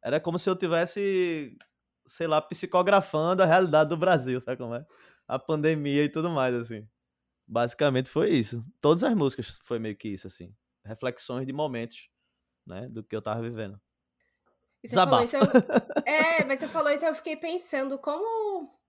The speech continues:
Speaker 2: como é pra você se expor tanto assim? Porque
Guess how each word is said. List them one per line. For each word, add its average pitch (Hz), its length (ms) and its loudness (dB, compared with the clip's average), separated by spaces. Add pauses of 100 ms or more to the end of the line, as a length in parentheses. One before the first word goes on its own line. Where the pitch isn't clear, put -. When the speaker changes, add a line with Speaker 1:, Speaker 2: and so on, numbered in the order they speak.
(920)
Speaker 2:
como 294 260 0
é 320 80 4
pra 269 180 -4
você 233 440 -2
se 214 160 -10
expor 208 460 -8
tanto 185 240 -10
assim? 185 400 -14 (920)
Porque 202 1080 -4